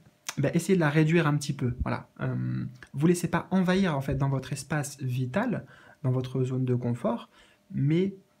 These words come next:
euh, là, euh, voilà, <laughs> c'est, il y a, il y a pas assez de proximité, voilà, aussi.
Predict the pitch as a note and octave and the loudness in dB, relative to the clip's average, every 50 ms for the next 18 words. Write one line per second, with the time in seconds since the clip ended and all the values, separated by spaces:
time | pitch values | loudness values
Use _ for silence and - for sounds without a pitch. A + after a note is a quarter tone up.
0 | _ _ _ _ - - _ _ _ _ _ - B2+ B2+ B2+ B2+ B2+ B2+ B2+ B2+ | _ _ _ _ -18 -18 _ _ _ _ _ -2 0 0 2 0 0 0 0 -2
1 | B2+ C3 C3+ D3 D#3+ F3 F3 E3 D3+ C#3+ C3+ C3 C3 B2+ C3+ D3+ D3 C#3+ C3+ - | -2 0 0 2 2 2 2 2 0 0 -2 -2 -2 -2 -4 -4 -4 -4 -4 -4
2 | - - - - - - - - - - - A#2 - - - - - - B2 - | -6 -8 -10 -10 -10 -8 -8 -8 -6 -6 -6 -8 -8 -10 -12 -8 -6 -6 -6 -6
3 | - - - C#3 C3+ C3 C3 C3+ C3+ C3 C3 C3 - B2+ C3 C3 - - - - | -6 -2 0 0 0 0 0 -2 -2 -2 -2 -4 -4 -6 -8 -10 -14 -18 -20 -20
4 | - - _ - - - _ - - - - - - - - - - - - - | -20 -20 _ -20 -20 -20 _ -20 -20 -18 -18 -16 -16 -16 -16 -18 -18 -18 -18 -18
5 | - - - - - - C#3+ D3 - D3 D3+ - - F#3 E3+ - E3 - - - | -20 -20 -20 -16 -4 0 2 2 2 2 2 2 2 0 0 0 -2 -2 0 0
6 | D3+ D3 - - - D3+ C#3+ C#3 C3 C3 B2 A#2+ - - - - A#2 - - - | 0 0 0 -2 0 0 0 0 0 -2 -6 -8 -8 -10 -10 -10 -10 -10 -10 -10
7 | B2+ B2+ - - | -12 -12 -12 -14